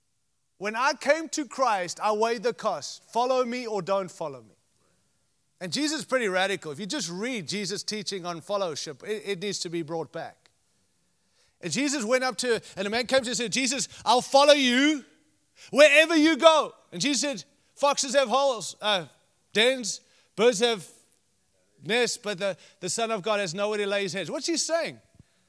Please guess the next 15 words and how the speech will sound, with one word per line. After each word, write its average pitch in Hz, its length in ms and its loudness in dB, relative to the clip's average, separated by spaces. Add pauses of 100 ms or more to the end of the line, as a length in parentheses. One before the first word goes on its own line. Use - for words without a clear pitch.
(140)
"You 311 140 0
have 320 120 4
no 320 180 2
idea 311 280 2
where 302 120 4
I'm 294 120 -2
going. 269 240 2
I'm 311 160 -2
on 330 100 0
my 302 80 2
way 285 160 4
to 262 140 -8
Jerusalem 262 460 -6
to 226 120 -8
die. 311 640 2